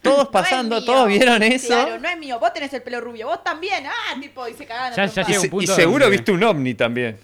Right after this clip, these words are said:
Speaker 3: Ya llega un punto donde todos son pelos rubios, o pelo de todos colores. <laughs>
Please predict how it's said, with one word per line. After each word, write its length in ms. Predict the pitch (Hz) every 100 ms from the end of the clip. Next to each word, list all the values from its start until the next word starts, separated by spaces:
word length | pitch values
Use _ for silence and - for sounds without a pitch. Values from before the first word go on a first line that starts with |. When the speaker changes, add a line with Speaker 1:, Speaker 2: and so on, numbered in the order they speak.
| -
Speaker 3:
Ya 80 | 156
llega 140 | 190
un 80 | 160
punto 220 | 196 185
donde 260 | 165 143 131
todos 300 | 180 170 131
son 140 | 113
pelos 420 | 123 117 110 107 120
rubios, 320 | 120 113 104 - _
o 100 | 123
pelo 220 | 117 147 139
de 20 |
todos 180 | 139 131
colores. 320 | 127 127 113
<laughs> 60 | 175